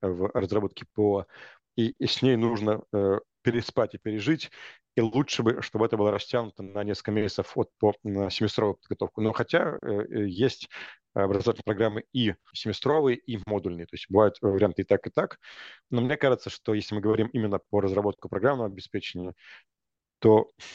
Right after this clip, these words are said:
слишком плотное, э, обучение в течение нескольких недель с каждодневным погружением в одну и ту же тему не позволяет студенту, как это называется, да, переспать с этим. То есть это нужно пр-, пропустить через себя, э, понять. Н-,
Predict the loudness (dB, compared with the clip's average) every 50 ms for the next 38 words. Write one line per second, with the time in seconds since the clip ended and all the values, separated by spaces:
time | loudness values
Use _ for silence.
0 | -20 -20 -18 -14 -2 2 2 2 2 2 -2 -4 0 4 4 4 4 4 0 -2
1 | -2 -2 -4 -6 -8 -6 -4 0 0 0 0 0 0 0 0 2 4 4 4 2
2 | 2 -2 -4 -4 -4 -2 0 0 0 -2 -4 -6 -4 -2 -2 0 2 2 2 2
3 | 0 -8 -6 -4 -2 0 0 0 0 2 0 0 0 -2 -4 -6 -6 -4 -2 0
4 | 0 0 2 0 0 0 0 -2 -4 -4 -6 -6 -2 0 0 0 0 -2 -6 -10
5 | -14 -20 -20 -20 -20 _ _ _ _ -4 -4 -2 -2 -2 -2 -2 0 4 4 4
6 | 4 2 -2 -6 -4 -2 -2 -2 -4 -6 -8 -8 -10 -14 -18 -14 -8 -6 -4 0
7 | 4 4 4 4 4 2 -2 -2 0 2 2 2 2 2 0 0 0 -2 -8 -14
8 | -14 -16 _ _ _ _ _ _ _ _ _ _ _ _ _ _ _ -4 -4 0
9 | 0 2 4 6 6 4 4 2 0 -2 _ _ _ _ _ _ _ _ _ _
10 | _ _ _ 0 2 2 2 2 0 0 0 0 -2 -2 -2 -4 -2 -2 0 -2
11 | -2 -2 -2 0 2 4 4 6 6 4 2 0 -4 -8 -10 -10 -8 _ -6 -6
12 | -4 -2 0 0 0 -2 -4 -12 -20 -20 -20 _ _ _ -4 -2 -2